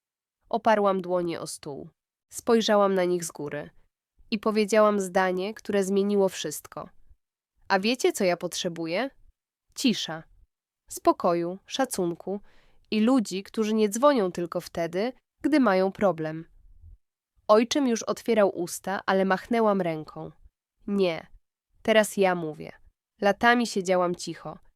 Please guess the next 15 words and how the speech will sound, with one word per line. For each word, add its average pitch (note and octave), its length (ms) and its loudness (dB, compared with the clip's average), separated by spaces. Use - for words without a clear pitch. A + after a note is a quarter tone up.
Teraz G3 340 0
czas, B3 260 4
żebyście F#3+ 440 -4
posłuchali". E3 680 -10
Mateusz F#3 460 2
wstał. - 420 -6
Przez G3 220 -2
moment G#3 380 2
myślałam, G#3+ 540 4
że G#3 160 -2
rzuci A3+ 320 -2
jakimś F3+ 320 -2
tekstem F3+ 440 -6
w - 40 -8
stylu: F#3+ 420 -2